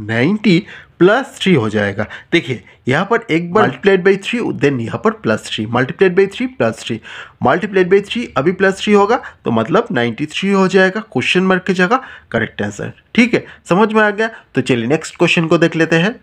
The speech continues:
देखिए, एक सर्टेन कोड लैंग्वेज में अगर पेन का कोड नाइन है, पेपर का कोड ट्वेंटी फ़ाइव है,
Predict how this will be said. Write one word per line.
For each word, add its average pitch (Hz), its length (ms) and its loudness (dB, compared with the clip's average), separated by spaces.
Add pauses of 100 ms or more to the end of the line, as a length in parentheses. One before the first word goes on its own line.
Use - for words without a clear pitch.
(200)
देखिए, 202 240 2
एक 180 300 -2
सर्टेन 208 420 0
कोड 220 220 2
लैंग्वेज 123 440 -4
में 117 100 -8 (100)
अगर 185 260 0 (120)
पेन 233 200 2
का 240 140 2
कोड 220 300 0
नाइन 175 280 0
है, 190 140 -2 (280)
पेपर 143 320 2
का 220 140 2
कोड 208 340 -2
ट्वेंटी 143 300 -2
फ़ाइव 190 280 2
है, 240 120 2